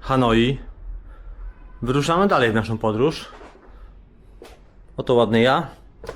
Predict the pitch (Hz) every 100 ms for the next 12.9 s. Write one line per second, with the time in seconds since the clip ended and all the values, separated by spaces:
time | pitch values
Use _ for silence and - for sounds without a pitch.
0 | - - - - - - - 196 170 160
1 | 160 135 113 113 202 196 175 151 113 -
2 | _ _ _ _ _ _ - _ 123 135
3 | 139 131 127 117 135 139 123 120 127 175
4 | 151 123 120 - _ _ _ 127 135 127
5 | 127 - 156 139 139 - 143 131 110 135
6 | 131 131 139 123 110 - - - - _
7 | - 123 - 139 123 113 - 135 120 131
8 | 113 135 175 165 127 110 107 - 190 190
9 | 120 196 196 143 131 104 - - - -
10 | - - - 143 117 139 143 120 135 127
11 | 127 120 139 131 120 127 123 117 127 -
12 | 131 127 113 - 117 160 160 127 117